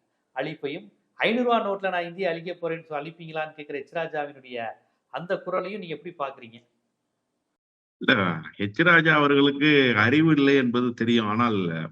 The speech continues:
Speaker 2: மூளையே இல்லை என்பதை இதன் மூலமாக அவர் உணர்த்தி இருக்கிறார் என்றுதான்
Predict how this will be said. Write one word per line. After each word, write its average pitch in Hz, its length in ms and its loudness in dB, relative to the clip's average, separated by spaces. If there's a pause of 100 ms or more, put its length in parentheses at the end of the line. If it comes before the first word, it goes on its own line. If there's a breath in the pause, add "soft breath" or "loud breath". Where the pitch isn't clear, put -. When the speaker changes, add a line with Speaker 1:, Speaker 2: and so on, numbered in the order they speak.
Speaker 2:
மூளையே 180 460 6
இல்லை 147 220 2
என்பதை 127 440 2
இதன் 107 260 0
மூலமாக 110 400 0
அவர் 82 240 -4 (140)
உணர்த்தி 110 340 0
இருக்கிறார் 98 440 0
என்றுதான் 98 420 0